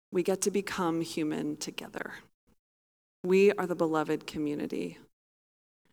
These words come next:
And we'll get tired, and our edges will get frayed,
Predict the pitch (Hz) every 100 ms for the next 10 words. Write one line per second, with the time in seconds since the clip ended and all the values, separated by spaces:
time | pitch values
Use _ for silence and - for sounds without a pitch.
0 | _ - 151 175 185 220 - 226 233 240
1 | 214 214 - - - _ _ _ _ 160
2 | 160 156 - 180 202 202 208 196 - -
3 | 175 170 165